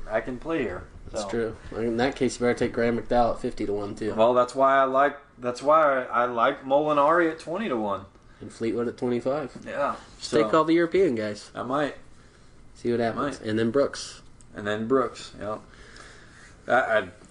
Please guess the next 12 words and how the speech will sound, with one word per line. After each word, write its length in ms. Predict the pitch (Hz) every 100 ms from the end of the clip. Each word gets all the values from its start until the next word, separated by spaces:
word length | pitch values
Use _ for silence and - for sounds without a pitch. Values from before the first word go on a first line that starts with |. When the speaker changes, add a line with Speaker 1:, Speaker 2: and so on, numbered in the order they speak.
| -
Speaker 1:
I 20 | 147
don't 200 | 165 143
think 180 | 151 131
you 100 | 131
can 120 | 123
go 160 | 117
wrong 500 | 113 110 110 104 104 -
betting 280 | 107 101 98
on 140 | 98 92
Brooks 400 | 90 87 - - - - -
right 180 | - 90
now. 220 | 92 82